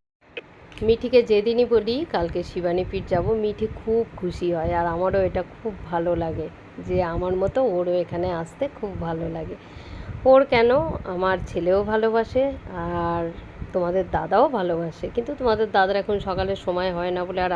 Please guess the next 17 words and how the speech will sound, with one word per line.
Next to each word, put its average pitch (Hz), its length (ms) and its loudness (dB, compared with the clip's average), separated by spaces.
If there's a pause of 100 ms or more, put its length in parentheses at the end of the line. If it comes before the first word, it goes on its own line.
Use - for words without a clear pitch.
আসে 165 180 -8
না, 165 120 -6 (640)
আগে 180 140 2
নাহলে 196 220 2
আমরা 262 200 0
বাইকেই 208 500 0 (140)
আসতাম। 160 300 -8 (560)
আহ, 202 340 2
যাকগে, 226 340 4 (220)
চলো 220 280 4 (340)
আজকে 170 240 -4 (140)
এলাম, 202 200 2 (300)
মা 170 100 -2 (120)
টেনেছে 190 420 -2 (100)
তাই 175 160 0
মাকে 175 360 -2
একটু 165 200 -8